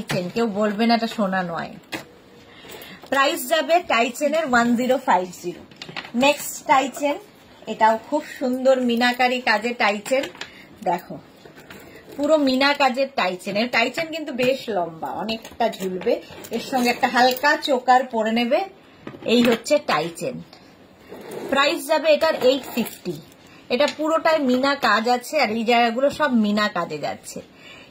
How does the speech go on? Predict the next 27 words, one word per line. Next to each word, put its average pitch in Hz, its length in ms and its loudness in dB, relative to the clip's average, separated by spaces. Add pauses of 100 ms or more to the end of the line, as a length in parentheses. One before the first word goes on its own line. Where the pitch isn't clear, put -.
(160)
এইট 349 180 2 (120)
ফাইভ 269 220 2 (220)
জিরো 196 200 -2 (160)
টাই 180 140 0 (120)
চেন, - 180 -8 (800)
এইট 294 160 2 (100)
fifty। 302 340 -6 (100)
screenshot 262 540 2 (120)
নাও 277 120 6 (100)
পাঠাও, 277 320 2 (440)
cash 269 340 4
on 339 60 -4 (100)
delivery 285 520 2
হবে 294 180 4 (160)
all 233 160 4 (120)
over 233 240 2 (140)
India। 160 440 -10 (520)
এই 320 100 2 (100)
টাই 254 140 6 (100)
চেনটা 220 300 -2 (100)
দেখো, - 240 -12 (720)
ওয়াও 254 260 4 (160)
দেখতে, - 340 -8 (920)
just 302 460 2 (460)
পরে 240 240 4 (120)
ফেলো। 175 320 -4 (960)
এইরকম 311 460 6